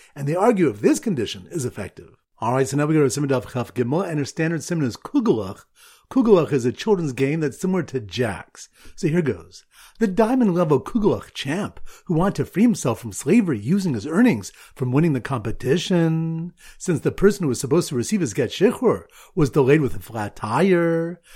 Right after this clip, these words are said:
told his master he can use his earnings, since they were given on condition that he goes free with them. Once again, in slow motion. The diamond level Kugelach champ, Kugelach, that must be more on Daf Chaf Gimel. The diamond level Kugelach champ, who wanted to free himself from slavery using his earnings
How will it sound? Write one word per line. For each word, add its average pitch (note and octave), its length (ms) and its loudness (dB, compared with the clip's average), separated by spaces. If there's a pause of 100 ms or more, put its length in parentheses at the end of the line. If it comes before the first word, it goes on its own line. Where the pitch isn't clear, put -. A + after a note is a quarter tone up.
(160)
told G3+ 200 4
his B2 120 2
master D3 360 -2
he F#3 160 0
can E3+ 180 -2
use G3+ 180 2
his B2+ 160 -4
earnings, G3 460 2 (240)
since F3+ 240 2
they G#3 140 4
were A#3 100 4
given E3+ 240 0
on D3 100 0
condition F#3 640 0 (280)
that - 140 -6
he G#3+ 80 0
goes C3 240 -2
free A#2 160 -4
with A3+ 220 2
them. - 260 -16 (300)
Once G#2+ 200 -8
again, A2 180 -6
in G#2 60 -8
slow A2 140 -10
motion. G2 320 -14 (520)
The C#4 60 2
diamond A3+ 440 0
level C#3 180 2
Kugelach C#3+ 540 0
champ, F2+ 340 -12
Kugelach, G3 520 2 (340)
that D4 120 2
must C#3 180 -2
be D#3+ 80 -2
more F#3 100 2
on F#3+ 100 0
Daf G3+ 300 4 (520)
Chaf A3 220 0
Gimel. A#3 480 -2 (520)
The B3+ 80 -2
diamond C4 340 2
level F#3 160 4
Kugelach G3+ 400 0
champ, A2+ 240 -6
who A3 80 4
wanted G3 200 4
to D#3 100 -2
free G3 140 0
himself D#3+ 280 0
from B2+ 100 -6
slavery E3 400 0
using C#3 360 -2
his G#2 160 -4
earnings E3 400 2